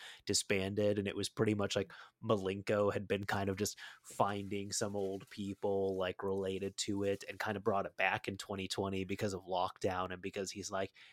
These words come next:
"Hey, this was cool, and there's more stuff that I wanna do with it." And none of it is, like, documented properly, like, at all.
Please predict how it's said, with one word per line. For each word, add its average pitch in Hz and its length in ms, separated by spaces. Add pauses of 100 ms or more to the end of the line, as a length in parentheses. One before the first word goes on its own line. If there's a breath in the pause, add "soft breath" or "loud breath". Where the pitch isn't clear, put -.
(140 soft breath)
"Hey, 156 400 (240)
this 196 220
was 240 160
cool, 131 540 (220)
and 139 120
there's 208 180
more 160 160
stuff 165 280
that 160 80
I 151 60
wanna 127 220
do 110 240
with 113 200
it." 92 180 (340)
And 135 400 (380)
none 143 240
of 226 120
it 190 100
is, 151 100
like, 131 180
documented 120 580
properly, 98 520
like, 90 320
at 110 180
all. 107 460